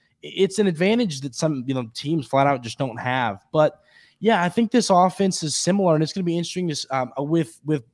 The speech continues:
whichever quarterback's in there, and it's be interesting to see Milton slash Johnson, who's gonna have the better football game. I think it's gonna be a fun one, and I think,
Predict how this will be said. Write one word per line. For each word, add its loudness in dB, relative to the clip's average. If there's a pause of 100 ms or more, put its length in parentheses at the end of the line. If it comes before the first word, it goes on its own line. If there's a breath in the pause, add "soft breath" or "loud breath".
(160)
whichever -2
quarterback's 2
in 0
there, 2
and 0
it's -6
be -8
interesting -4
to -2
see -2 (360 soft breath)
Milton 2
slash 2
Johnson, -2
who's -2
gonna -2
have -2
the -8
better 2
football -2
game. -4
I -2
think -10
it's -12
gonna -8
be -4
a -4
fun -4
one, -2
and -2
I 0
think, -6